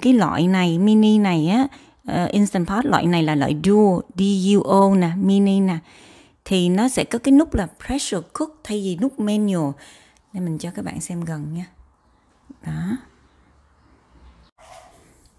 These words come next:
Đây, pressure cook. Thì mình, ờ, cái nồi bình thường á, thì nó sẽ là loại Lux,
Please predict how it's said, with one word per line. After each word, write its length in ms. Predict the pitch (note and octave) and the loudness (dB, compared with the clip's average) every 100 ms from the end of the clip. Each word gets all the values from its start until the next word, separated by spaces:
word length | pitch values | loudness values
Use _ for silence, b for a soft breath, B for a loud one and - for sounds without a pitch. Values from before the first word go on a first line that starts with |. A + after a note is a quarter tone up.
| - | -4
Đây, 220 | F#3+ F#3 F3+ | 0 0 -2
pressure 360 | G#3+ - D#3+ - | -6 -4 -6 -2
cook. 160 | A3+ - _ B B B - | -4 -4 _ B B B -2
Thì 120 | F#3+ | 2
mình, 380 | F#3 F3+ F3 E3+ | 4 4 2 2
ờ, 340 | E3+ E3 D#3+ - | 2 0 -2 -2
cái 100 | C4 B3+ | -2 0
nồi 280 | G3+ F#3+ F3 | 2 2 2
bình 220 | E3+ E3+ | 2 2
thường 380 | E3 F#3 F3 E3 | 2 0 0 2
á, 140 | A3 D4 | 2 2
thì 100 | G#3 | 0
nó 140 | F3+ A#3 | 0 0
sẽ 200 | - - | -2 -4
là 160 | G3 - | -4 -4
loại 360 | - D3+ D3+ D#3+ - - | -4 -4 -2 -2 -4 -2
Lux, 380 | G3+ E4 - | 2 2 0